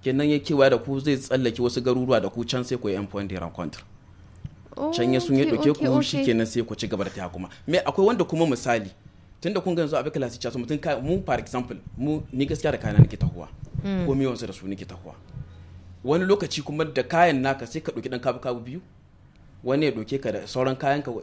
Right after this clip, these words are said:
Speaker 1: gudan kuma ya ɗauki kayan ka,
Speaker 2: Ya ɗauki kayan,
Speaker 1: Salman
Speaker 2: eh.
Speaker 1: a tai da kai a yi traverse don ka, ah,
Speaker 2: Ouais.
Speaker 1: abin ga da kai, garuruwa da kai a wuce da kai haka nan.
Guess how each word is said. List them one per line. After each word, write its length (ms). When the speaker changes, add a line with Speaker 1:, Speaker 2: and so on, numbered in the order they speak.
Speaker 1:
gudan 200
kuma 160
ya 60
ɗauki 160
kayan 200
ka, 60
Speaker 2:
Ya 80
ɗauki 100
kayan, 180
Speaker 1:
Salman 300
Speaker 2:
eh. 120
Speaker 1:
a 80
tai 160
da 80
kai 120
a 60
yi 80
traverse 420
don 160
ka, 220
ah, 280
Speaker 2:
Ouais. 200
Speaker 1:
abin 220
ga 120
da 100
kai, 240
garuruwa 380
da 80
kai 160
a 40
wuce 220
da 60
kai 100
haka 240
nan. 80